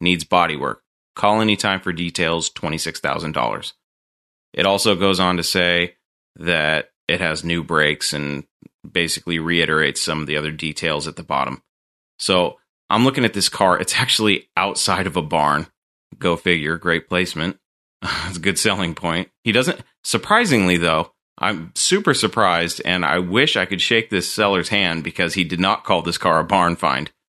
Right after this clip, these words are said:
even though it's parked right next to a barn. Clearly, it's not a barn find, but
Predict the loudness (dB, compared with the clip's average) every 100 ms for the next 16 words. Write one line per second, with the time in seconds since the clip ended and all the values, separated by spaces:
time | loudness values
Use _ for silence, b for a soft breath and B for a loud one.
0 | _ -2 2 4 2 0 0 2 2 2
1 | 0 -4 -4 -4 -2 2 2 2 0 2
2 | 4 4 2 2 0 0 0 2 2 0
3 | 0 0 -4 -12 _ _ _ -2 0 2
4 | 0